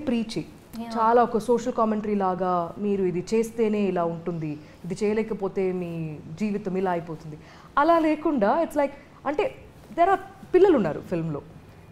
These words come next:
Speaker 1: పిల్లలకి ఎలాంటి, uh, ఒక, ఒక, వాళ్ళు ఒక క్వశ్చన్ అడుగుతున్నప్పుడు ఎలాంటి సమాధానం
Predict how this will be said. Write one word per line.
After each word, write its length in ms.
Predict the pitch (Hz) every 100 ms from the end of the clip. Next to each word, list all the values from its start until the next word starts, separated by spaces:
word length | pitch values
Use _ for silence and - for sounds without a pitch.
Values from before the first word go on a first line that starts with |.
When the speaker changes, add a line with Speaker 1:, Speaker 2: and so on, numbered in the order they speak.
| - 359
Speaker 1:
పిల్లలకి 540 | 370 453 415 - 370 403 - 254
ఎలాంటి, 420 | 277 311 320 339 320 302 269 240 220
uh, 160 | 202 190
ఒక, 80 | - - 208
ఒక, 40 | - 233
వాళ్ళు 200 | 233 240
ఒక 140 | 233 226
క్వశ్చన్ 280 | 233 233 254
అడుగుతున్నప్పుడు 480 | 226 233 214 214 240 196
ఎలాంటి 280 | 202 240 262 254
సమాధానం 440 | 220 214 214 220